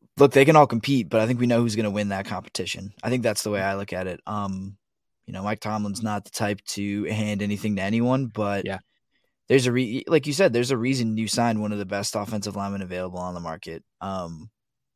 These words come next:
Speaker 1: I don't know. You wouldn't have pursued that guy if Kevin Dotson was a slam dunk starter,
Speaker 2: Yep.
Speaker 1: and you could have gotten different depth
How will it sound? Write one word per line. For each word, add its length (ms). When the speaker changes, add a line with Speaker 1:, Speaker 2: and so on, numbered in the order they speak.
Speaker 1:
I 80
don't 80
know. 80
You 120
wouldn't 200
have 80
pursued 340
that 180
guy 200
if 100
Kevin 260
Dotson 360
was 160
a 20
slam 320
dunk 160
starter, 460
Speaker 2:
Yep. 120
Speaker 1:
and 640
you 140
could 160
have 100
gotten 380
different 500
depth 580